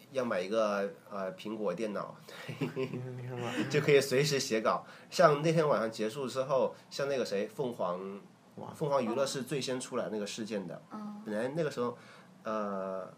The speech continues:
Speaker 1: 公关团队是灿星那边的嘛，
Speaker 3: 嗯。
Speaker 1: 灿星那边是说最好不，就是不要把这些赛场上面的事情透露出去。结果凤凰娱乐他们那边透露出去了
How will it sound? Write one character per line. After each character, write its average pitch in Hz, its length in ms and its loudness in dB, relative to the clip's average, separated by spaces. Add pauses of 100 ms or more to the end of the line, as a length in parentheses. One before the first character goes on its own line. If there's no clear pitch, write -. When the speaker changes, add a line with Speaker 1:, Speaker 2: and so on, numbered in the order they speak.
(320)
Speaker 1:
公 156 160 0
关 160 160 4
团 156 200 -6
队 120 140 -2
是 120 80 -10
灿 127 240 -2
星 127 160 -6
那 127 120 -2
边 101 180 -4
的 87 100 -6
嘛， 85 80 -8 (220)
Speaker 3:
嗯。 - 160 -14
Speaker 1:
灿 147 120 -8
星 139 140 -10
那 135 120 -4
边 120 220 -4 (300)
是 127 220 -10
说 131 180 -6
最 139 160 -6
好 - 300 -8
不， 98 80 -18 (100)
就 127 100 -14
是 101 220 -6 (100)
不 95 60 -10
要 113 140 -4
把 90 160 -6
这 110 160 -12
些 104 160 -10
赛 - 400 -10
场 95 100 -8
上 90 60 -12
面 101 100 -8
的 98 80 -6
事 98 140 -12
情 95 180 -12
透 - 160 -8
露 101 160 -8
出 98 140 -10
去。 90 200 -10 (360)
结 110 160 -4
果 85 340 -2 (180)
凤 117 120 -6
凰 101 200 -6
娱 95 140 -8
乐 110 120 0
他 110 120 -6
们 107 80 -4
那 101 60 -4
边 101 120 -6
透 107 140 -6
露 95 80 -6
出 92 100 -12
去 92 100 -8
了 - 120 -6